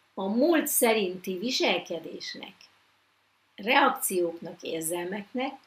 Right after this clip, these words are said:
az az, ahogyan a szüleidet lemásoltad. Az egyik ellenség, a másikat sajnálod, aztán a másik lesz ellenség, aki vele szembe van, azt fogod sajnálni,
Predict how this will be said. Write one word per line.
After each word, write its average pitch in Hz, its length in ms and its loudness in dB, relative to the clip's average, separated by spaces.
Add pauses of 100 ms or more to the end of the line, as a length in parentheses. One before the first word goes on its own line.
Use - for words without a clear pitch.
(480)
az - 320 -8
az, 202 480 2 (1080)
ahogyan 196 460 4
a 170 80 -2
szüleidet 175 680 -2
lemásoltad. 156 680 -6 (1700)
Az 208 180 0
egyik 175 360 0
ellenség, 202 720 -2 (420)
a 165 80 -16
másikat 165 540 -6
sajnálod, 190 760 2 (540)
aztán 233 320 6
a 220 80 2
másik 294 360 4
lesz 208 260 -2
ellenség, 170 680 -4
aki - 240 -10
vele 190 240 2
szembe 147 400 -4
van, - 120 -14
azt - 220 -2
fogod 214 300 0
sajnálni, 165 640 -4